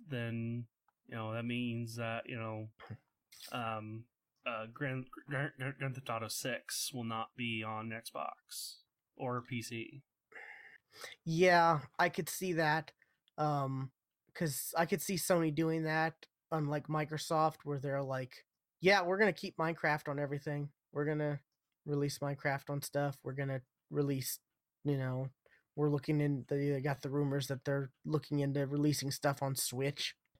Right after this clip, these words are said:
Speaker 1: Right.
Speaker 2: And the Game
Speaker 1: I mean,
Speaker 2: Pa-,
Speaker 1: y-
Speaker 2: you know, Microsoft's just like,
Speaker 1: Uh, looking,
Speaker 2: you know,
Speaker 1: looking
Speaker 2: you've
Speaker 1: at Sony right now, they will not share their stuff with anybody.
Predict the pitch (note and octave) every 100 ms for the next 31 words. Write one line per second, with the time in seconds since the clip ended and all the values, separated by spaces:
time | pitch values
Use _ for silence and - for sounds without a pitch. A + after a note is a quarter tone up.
0 | _ - C#3+ B2+ A#2 - _ _ _ _
1 | C#3+ C#3 C3 C#3+ C#3 C#3 C3+ C3+ C#3+ C3
2 | C3 C3 C#3 C#3+ - C#3 C3+ - - -
3 | A#2+ B2 - _ _ _ - D3+ - G3
4 | G#3+ F#3+ B2+ F3+ - D#3 C3+ - - -
5 | - D3 C#3+ C3 C3 B2+ - A#2+ A#2+ C#3+
6 | D#3+ _ _ _ _ A#2+ C3 B2 A#2+ A#2
7 | A#2 A2+ - - A2+ A2 G#2 _ _ _
8 | C3 A#2+ A2 B2 A2+ - A2 A2 - -
9 | C#3+